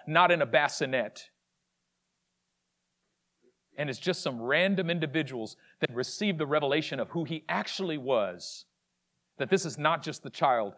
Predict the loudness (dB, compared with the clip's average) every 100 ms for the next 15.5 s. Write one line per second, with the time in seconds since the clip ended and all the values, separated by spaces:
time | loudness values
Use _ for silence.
0 | -8 -6 -2 -2 0 -4 -12 _ _ _
1 | _ -6 -6 -8 -10 -8 -2 -2 -2 -8
2 | -16 _ _ -12 -10 -6 -6 -6 -14 _
3 | _ _ -20 -20 _ _ _ _ _ _
4 | _ _ _ _ _ _ _ _ 0 4
5 | 2 2 6 6 6 4 2 8 10 10
6 | 6 4 4 2 2 -2 -2 -2 -2 -2
7 | -2 -2 -2 -4 -4 -2 -2 -2 -4 _
8 | -4 2 0 2 -2 4 4 4 2 -2
9 | 6 8 8 2 -6 -4 2 4 4 4
10 | 4 4 -4 -14 -16 -20 _ _ _ _
11 | -20 -12 2 2 4 6 6 8 4 2
12 | -2 -2 0 0 0 2 2 6 6 6
13 | 2 0 2 2 4 4 4 4 2 2
14 | -2 0 0 0 -4 2 2 4 4 4
15 | 4 8 6 6